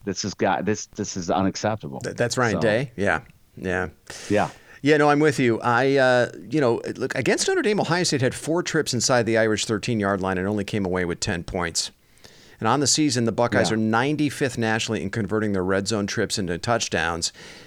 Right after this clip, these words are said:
Speaker 2: Uh, that is wholly unacceptable when you have an offense that features Marvin Harrison Junior, Emeka Egbuka, Trey Henderson, Cade Stover, the list goes on. I mean, those are all players that should be able to help Ohio State be more efficient in the red zone. And this is to your point, C P,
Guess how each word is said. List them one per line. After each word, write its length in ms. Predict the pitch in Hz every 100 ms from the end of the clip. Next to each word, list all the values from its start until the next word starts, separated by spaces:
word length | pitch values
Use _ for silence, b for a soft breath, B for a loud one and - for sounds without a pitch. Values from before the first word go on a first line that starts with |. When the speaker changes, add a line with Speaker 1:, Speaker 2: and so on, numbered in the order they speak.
| B
Speaker 2:
Uh, 300 | - 104 95
that 320 | 90 131 131 120
is 120 | -
wholly 300 | 143 143 127
unacceptable 640 | 113 - 131 107 98 110 101
when 100 | 98
you 60 |
have 120 | 101
an 60 | 98
offense 340 | 98 98 104
that 100 | 95 -
features 280 | 95 92
Marvin 260 | 98 90 92
Harrison 300 | 95 87 95
Junior, 320 | 90 90 85
Emeka 300 | 87 85 92
Egbuka, 320 | 87 90 92 85
Trey 220 | 98 85
Henderson, 420 | 90 82 - 87
Cade 240 | - 85
Stover, 400 | - 98 87 87
the 120 | 82 78
list 260 | 85 -
goes 180 | 90 82
on. 120 | 85
I 40 | 85
mean, 120 | 110
those 140 | 143 107
are 120 | 104
all 100 | 95
players 320 | - 85 82
that 100 | 82
should 80 | -
be 60 | 92
able 140 | 82
to 80 | 80
help 240 | 101 - - B B B
Ohio 280 | 95 90 104
State 240 | 92 101 87
be 80 | 92
more 180 | 92 82
efficient 440 | - 123 - 104
in 120 | 98 90
the 80 |
red 280 | 92 120 123
zone. 500 | 107 104 95 92 92 - B B B B B
And 240 | 117 113 127
this 160 | 175
is 80 | 143
to 120 | -
your 180 | 117 180
point, 320 | 175 123 95
C 160 | - 98
P, 400 | - 92 87